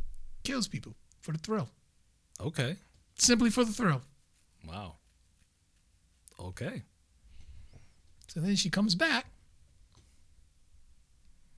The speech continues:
Speaker 1: And all of a sudden, a murder happens in her s-, quiet little small town.
Speaker 2: Hmm. And I'm guessing, uh, everybody thinks that she's a suspect?
Speaker 1: No, because nobody suspects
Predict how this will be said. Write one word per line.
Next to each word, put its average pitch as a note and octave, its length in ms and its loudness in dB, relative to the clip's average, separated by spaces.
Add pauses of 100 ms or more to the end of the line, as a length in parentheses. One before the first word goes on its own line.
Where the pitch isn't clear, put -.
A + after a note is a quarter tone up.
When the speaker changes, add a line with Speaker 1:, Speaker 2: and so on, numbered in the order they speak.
(320)
Speaker 1:
And F#3+ 680 10 (680)
all A3+ 120 12
of D#4+ 60 8
a F4+ 60 8
sudden, F4 240 10
a D#4+ 40 -2
murder G4 280 8
happens A3+ 380 8
in B3 100 2
her C4+ 80 2
s-, - 320 -2
quiet F3+ 440 -2
little G#3+ 180 0
small G3+ 280 0
town. - 380 -4 (480)
Speaker 2:
Hmm. A2 180 -2 (1700)
And F#2+ 160 0
I'm F#2 100 -2
guessing, F#2 500 0
uh, F2 680 -6 (1200)
everybody G2 360 0
thinks - 260 -2
that F2+ 100 -2
she's F2+ 220 0
a E2+ 40 -6
suspect? B2+ 500 2
Speaker 1:
No, C#4 220 10
because F3+ 380 12
nobody F#3+ 420 12
suspects - 640 10